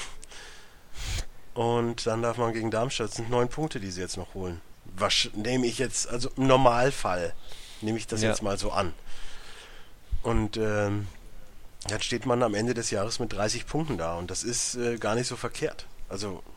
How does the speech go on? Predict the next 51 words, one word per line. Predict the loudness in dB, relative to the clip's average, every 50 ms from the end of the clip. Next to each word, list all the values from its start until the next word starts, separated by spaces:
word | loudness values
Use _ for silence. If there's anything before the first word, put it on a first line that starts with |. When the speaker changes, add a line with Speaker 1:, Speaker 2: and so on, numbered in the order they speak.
| -14 -16 -14 -14 -14 -12 -10 -10 -8 -6 -4 -2
Speaker 1:
ist, | -2 -2 -2 -2
die | -2 -2
Saison | -4 -4 -4 0 4 6 6
ist | 6 6
ja | 6 6
noch | 6 6
nicht | 4 2 0
zu | -2 -2
Ende | 0 0 0 2 2 2 2
dann | 0 -2 -2 -2
in | -2 -2
dem | -2 0 0 0
Sinne, | 0 0 -2 -2
also | -2 -4 -6 -6
die | -6 -6 -6
Hälfte. | -4 -2 -2 -2 -2 0 -2 -2 -2 -2 -8 -6 -2 -2 0 0 0 -2 0 0
Man | 0 0
muss | 2 2 2 2
ja | 2 2
dann, | 0 0 -2 -4 -4 -4 -4 -4
wir | -4 -4
reden | -2 -2
ja | 0 -2
nur | -2 -2
von | -4 -6
diesem | -6 -4 -4 -4 -2
Jahr | 0 0 0 0 -2
jetzt. | -4 -6 -10 -10 -10 -8 -8 -10 -10 -10 -12 -12 -12 -12 -8
Man | -8 -4 -2
darf | 0 0 0 0
ja | 0
dann | 0 2 2
Speaker 2:
Mhm. |
Speaker 1:
am | 0 -2 -2
ersten, | -2 -2 -2 -2 -2 -2 -2 -2 -2 -2 -4 -6 -8 -10 -10
äh, | -6 -6
Spieltag | -6 -4 -4 -2 -2 -2 -2 -2
des | -2 -2 0 2
neuen | 2 4 4 4 4 4
Jahres | 4 4 4 4 2 0 -2
direkt | -4 -4 -6 -2 -2
noch | -2 0
gegen | 0 0 0 0
Leverkusen, | 0 0 0 -2 -2 -6 -4 -2 -2 0
um | 0 0 2
dann | 2 2 2 2
den | 0 0 0
Spieltag | -2 -2 -4 -6 -4 -4 -4 -2 -2
zu | -4 -4
beenden. | -2 -2 -2 0 -2 -2 -4 -4 -6 -8 -12 -14 -16 -14 -14 -16 -16 -12 -10 -10 -8 -8 -8 -10 -12 -12 -8
Und | -6 -6 -4 -4 -6 -8